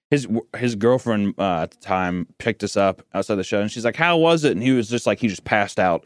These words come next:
<laughs> in the car, and I was like, "It was good." But the, uh, <laughs> couple days later, I was, like, eating dinner, and I was like, "Just wh-, like, why? Why, why did you do that?" And he's like, "Oh, yeah, I just,"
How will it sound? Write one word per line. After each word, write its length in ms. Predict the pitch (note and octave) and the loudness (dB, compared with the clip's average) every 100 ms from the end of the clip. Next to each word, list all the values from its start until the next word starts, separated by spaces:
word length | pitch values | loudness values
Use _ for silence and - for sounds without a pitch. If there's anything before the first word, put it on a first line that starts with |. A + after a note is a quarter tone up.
| - | 0
<laughs> 40 | |
in 80 | F#3+ | 0
the 60 | |
car, 340 | D#3+ D#3+ B2+ A#2 | 2 0 2 2
and 200 | C3+ A2+ | 2 2
I 40 | |
was 140 | A2+ G#2+ | 2 2
like, 200 | G2+ A#2+ | 0 2
"It 120 | D#3+ | 2
was 180 | D3+ D3 | 2 0
good." 360 | - C#3+ C3+ - - | 0 2 2 -2 0
But 200 | C3+ B2 | 0 4
the, 240 | C3+ C3 | 4 4
uh, 140 | A#2 - | 4 0
<laughs> 60 | G#3 - - _ | -4 -6 -12 _
couple 220 | - E3 | 0 4
days 220 | D#3 C#3 A2 | 4 4 4
later, 300 | C#3+ C3+ A#2 | 4 4 4
I 20 | |
was, 140 | G#2+ | 2
like, 160 | A2+ A2 | 0 0
eating 180 | B2+ G2 | 0 2
dinner, 200 | A#2 A#2+ | 2 2
and 60 | |
I 40 | A2 | 0
was 80 | |
like, 100 | A2+ G#2+ | -2 -2
"Just 160 | B2+ | -6
wh-, 240 | F2 A2 - | -4 -2 0
like, 140 | A#2 | 0
why? 560 | G2+ F#2 A#2 A#2+ F#2+ F2 F2+ | 0 0 0 0 0 -2 -6
Why, 320 | D#2+ F#2 A#2 | -4 0 2
why 320 | B2 G2 G2+ B2 | 2 0 2 2
did 80 | A2+ | 0
you 40 | |
do 160 | E2+ A2 | 0 2
that?" 120 | G2+ | 4
And 80 | F2+ | 2
he's 120 | F#2 F2 | -2 -2
like, 120 | F#2 | 2
"Oh, 320 | C#3 C#3 A#2+ | 2 4 4
yeah, 260 | A#2+ C3 A#2+ | 4 4 2
I 60 | |
just," 240 | G#2+ G#2 | 0 -4